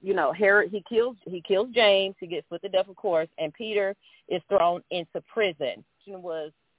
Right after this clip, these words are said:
was brought up. How do we deal with trials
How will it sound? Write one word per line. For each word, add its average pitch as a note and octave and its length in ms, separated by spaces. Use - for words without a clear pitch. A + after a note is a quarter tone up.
was E3+ 280
brought E3 240
up. C#3 200
How A3+ 220
do C#4 140
we C4 140
deal G3 500
with F3 160
trials F3+ 520